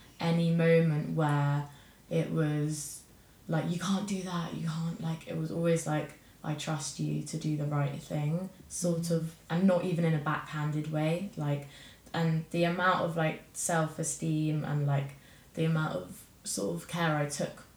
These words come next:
Speaker 1: with that was, like, really true. And it gives your child the power, doesn't it, to, like, make
Speaker 2: Yeah,
Speaker 1: the
Speaker 2: I
Speaker 1: right
Speaker 2: think it's empowering. It
Speaker 1: decisions.
Speaker 2: makes, it makes you feel capable. I mean,
Speaker 1: Mm.
Speaker 2: that's something I learned from my mum, actually, is
Speaker 1: Yeah.
Speaker 2: that,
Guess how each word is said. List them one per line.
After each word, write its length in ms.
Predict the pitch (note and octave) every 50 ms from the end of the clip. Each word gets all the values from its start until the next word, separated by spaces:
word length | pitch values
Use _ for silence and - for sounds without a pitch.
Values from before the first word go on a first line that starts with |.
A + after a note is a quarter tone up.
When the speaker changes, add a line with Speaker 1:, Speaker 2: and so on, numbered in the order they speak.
| - - - -
Speaker 1:
with 300 | D#3+ E3 E3 D#3+ - -
that 300 | - C#3+ C#3+ C#3+ C#3 D3+
was, 260 | D3+ D3 D3 - -
like, 340 | D3 D3 C#3+ C#3+ - - - - - - - - - - - -
really 580 | E3 D#3+ D#3 D#3 D3 D3+ D3 D3 D3 D3 E3 - -
true. 400 | - - - E3 D#3+ D3 D3 D3 D3+
And 120 | D#3 E3
it 120 | E3+ - F3
gives 280 | G3 F#3 F3 D#3+ -
your 100 | E3 D#3
child 280 | D#3 - - D#3 C#3+ -
the 60 | D3
power, 460 | C#3+ - D#3+ D#3 D3+ D3 D3 D3+ D3+ -
doesn't 300 | - E3 D3+ D3 D3+ D3
it, 140 | D3+ D3+ D3+ - - - - -
to, 60 | D#3+
like, 420 | D#3+ D3+ D3 - - - - - - - - - - - - - -
make 100 | E3 E3 G#3+
Speaker 2:
Yeah, 80 | A3+
Speaker 1:
the 100 | B3 A3+ F#3
Speaker 2:
I 40 | E3+ D3
Speaker 1:
right 80 | C#3+
Speaker 2:
think 200 | - G#3+ G#3+ -
it's 220 | A3+ - - - -
empowering. 400 | F3 D#3 F#3+ F#3+ F#3 F3+ F3 F3
It 140 | D#3 E3+ F#3+
Speaker 1:
decisions. 20 |
Speaker 2:
makes, 340 | G3 G3 - - - - - - -
it 220 | F3 F3+ D#3+ -
makes 480 | F3 F3+ F#3 F#3+ - - - - - -
you 60 | F3+
feel 200 | - - E3+ E3
capable. 680 | E3 - E3+ E3 E3 - - D#3+ - - - - - -
I 100 | E3+ E3+
mean, 260 | E3+ E3 E3 E3 E3 D#3
Speaker 1:
Mm. 60 | D#3+ E3 - - - - - -
Speaker 2:
that's 180 | G3 G3+ G3+ -
something 320 | G#3+ G3+ F#3+ - F#3 F3+
I 100 | F3 F3
learned 220 | E3+ E3 E3 D#3 -
from 160 | - D#3+ D#3+
my 120 | D#3 D3+
mum, 420 | D#3 D#3 D#3 D#3 D3+ D3 D3 C#3+ C#3+ -
actually, 560 | - - - - - D3 D3+ D3 D3 D3 -
is 240 | F3+ F3 D#3+ D#3+ D#3+
Speaker 1:
Yeah. 40 | D#3+
Speaker 2:
that, 240 | D#3 D3+ - -